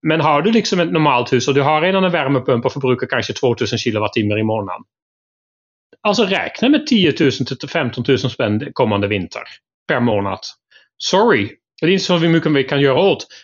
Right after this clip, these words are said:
Vi andra som bor i lägenhet och man kanske en, en hyresvärd som är för snål för att by-,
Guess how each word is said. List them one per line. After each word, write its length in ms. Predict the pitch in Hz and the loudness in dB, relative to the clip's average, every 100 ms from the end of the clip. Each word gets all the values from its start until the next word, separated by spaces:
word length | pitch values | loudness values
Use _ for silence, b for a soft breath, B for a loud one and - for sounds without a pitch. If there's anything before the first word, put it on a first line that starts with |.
| B | B
Vi 140 | 175 | 0
andra 300 | 208 233 226 | 2 2 2
som 140 | - 170 | 2 2
bor 200 | 165 151 | 4 4
i 20 | |
lägenhet 600 | 170 214 214 151 120 107 | 2 0 0 2 0 -2
och 180 | 123 - - | -6 -8 -4
man 120 | 147 131 | -2 0
kanske 280 | 156 151 | -2 0
en, 180 | 147 147 | 0 0
en 220 | 165 147 | 0 0
hyresvärd 460 | 147 151 135 156 185 | 2 2 2 0 -2
som 160 | - 165 | -2 -2
är 60 | |
för 100 | - | -2
snål 320 | - 156 131 | -2 2 2
för 120 | 113 120 | 0 -2
att 60 | |
by-, 200 | 135 123 | 0 0